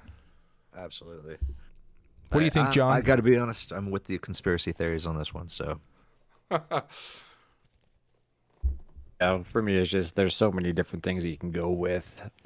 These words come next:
Speaker 3: I mean, there's really no, no right way or no easiest way. A lot of stuff makes sense.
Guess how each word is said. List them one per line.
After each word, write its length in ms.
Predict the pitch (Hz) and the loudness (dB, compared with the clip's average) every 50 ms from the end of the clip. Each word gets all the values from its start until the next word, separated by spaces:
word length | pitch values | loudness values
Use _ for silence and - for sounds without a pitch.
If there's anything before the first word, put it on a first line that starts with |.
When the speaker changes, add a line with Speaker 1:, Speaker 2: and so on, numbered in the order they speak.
| - - | -6 -4
Speaker 3:
I 80 | 101 | -4
mean, 140 | 92 90 90 | -2 -2 -2
there's 180 | 92 98 92 95 | -2 -2 0 2
really 220 | 98 98 92 92 | 2 2 2 2
no, 460 | 92 92 92 92 92 90 90 87 82 - - - _ _ _ _ _ _ _ _ _ _ _ _ _ _ _ _ _ _ _ _ - | 2 2 2 2 2 2 0 -2 -4 -8 -14 -20 _ _ _ _ _ _ _ _ _ _ _ _ _ _ _ _ _ _ _ _ 0
no 80 | 110 107 | 2 2
right 380 | 104 95 101 101 101 98 92 | 4 4 6 6 6 4 4
way 400 | 92 101 101 101 101 104 104 104 | 2 4 4 4 4 4 4 4
or 240 | 98 95 95 95 90 | 4 4 4 4 4
no 200 | 90 98 98 95 | 4 4 4 4
easiest 460 | 92 95 101 98 95 92 92 - - | 4 4 2 2 2 2 0 0 -2
way. 280 | 87 87 90 92 92 87 | -2 0 0 0 0 -2
A 560 | 85 - - - _ - - - - 85 - | -4 -8 -12 -18 _ -20 -16 -14 -8 -4 -2
lot 60 | 95 95 | 0 0
of 60 | - | 0
stuff 300 | - - 98 92 - - | 0 0 0 0 0 -2
makes 280 | 95 92 90 82 - | -2 -2 -2 -2 -2
sense. 520 | - - 101 98 95 98 - - - - | 0 2 2 2 2 0 -4 -8 -8 -10